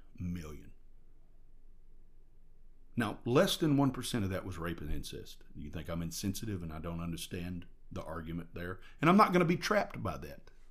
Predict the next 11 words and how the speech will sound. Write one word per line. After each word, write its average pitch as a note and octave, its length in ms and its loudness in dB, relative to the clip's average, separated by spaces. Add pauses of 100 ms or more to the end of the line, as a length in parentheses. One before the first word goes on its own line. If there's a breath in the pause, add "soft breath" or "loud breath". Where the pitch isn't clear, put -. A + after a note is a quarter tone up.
(760 soft breath)
You're G2 100 0
not G2+ 120 0
gonna A#2+ 140 4
trap B2+ 320 4
me F#2+ 100 0
by D#2 260 -6
that. - 160 -12 (880 soft breath)
So G#3+ 120 8
I'll G#3 200 12
give E3+ 260 10
you A#2+ 300 8